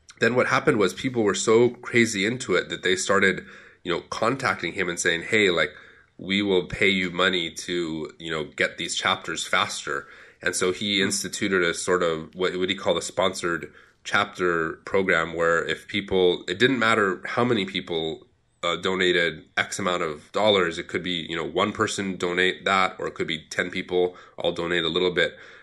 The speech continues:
Speaker 1: Once it got up to a certain amount, he would post one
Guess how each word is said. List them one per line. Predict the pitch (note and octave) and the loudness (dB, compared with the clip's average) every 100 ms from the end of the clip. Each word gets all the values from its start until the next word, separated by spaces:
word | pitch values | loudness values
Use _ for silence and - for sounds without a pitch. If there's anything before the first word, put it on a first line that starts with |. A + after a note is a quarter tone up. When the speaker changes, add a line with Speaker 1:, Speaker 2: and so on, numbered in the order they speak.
| - | -6
Speaker 1:
Once | F#2 G2 | -2 0
it | F#2+ | 2
got | G2 F#2+ | 4 2
up | - | 0
to | F#2+ | -4
a | |
certain | F#2+ G2+ E2+ | 0 0 0
amount, | F#2+ B2+ G#2 - | 2 2 2 -2
he | - G2+ | -6 -2
would | G2 E2+ | 0 0
post | - F2+ F2+ - - | 0 2 2 0 -8
one | F#2 F#2 G2 G2+ G2 - | -2 2 4 2 -2 -6